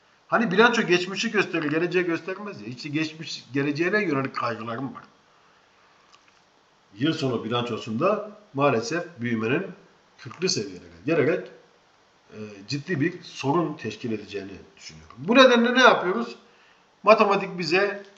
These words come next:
e, bunun değerinin altmış iki lira yetmiş dokuz kuruş olduğunu söylüyor. Şu anda elli dokuz lirada.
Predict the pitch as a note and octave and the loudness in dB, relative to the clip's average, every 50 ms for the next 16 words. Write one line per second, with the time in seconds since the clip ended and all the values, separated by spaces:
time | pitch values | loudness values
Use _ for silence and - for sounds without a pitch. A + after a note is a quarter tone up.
0 | - _ _ _ A#2+ B2+ C3 C3 F3 A3+ A3+ A2 - - C#3 C#3+ D#3+ F3+ F#3+ F3 | -20 _ _ _ -8 -6 -4 -4 -4 -4 -6 -8 -10 -12 -6 -2 0 0 0 2
1 | C#3 D3 D#3+ D#3+ C#3+ C#3 E3 G3 G#3+ G#3 - - D3+ - - F3+ F3 - - - | 2 4 4 4 4 4 2 0 -2 -2 0 0 -2 -2 -2 -6 -6 -4 -4 -4
2 | - A#3 A3+ A3+ F3+ C#3+ D3 E3 E3 - F#3+ F3 - - E3 D3+ E3 G3+ C#3+ - | -4 -4 -4 -2 0 0 0 0 -2 -4 -8 -14 -10 -8 -8 -8 -6 -8 -10 -8
3 | C3 A#2+ G#2+ - A2 G2+ G2 G2 G2 G2 F#2 F2+ F2+ - - - D#3+ D#3+ C#3 A#2 | -10 -10 -10 -10 -12 -14 -14 -16 -18 -20 -20 -20 -18 -10 -6 -4 -2 -2 -2 -4
4 | C3+ E3+ E3+ - - E3+ D#3 D3 B2+ G#2+ F#2+ G2+ G#2+ C3 D3+ C#3+ D3 D3 D#3+ E3 | -6 -8 -12 -12 -6 -2 -2 0 -2 -2 -6 -8 -8 -8 -6 -6 -8 -10 -10 -10
5 | D#3+ E3+ E3 E3 E3 F3 F3 F3 | -6 -4 -4 -4 -2 -4 -6 -6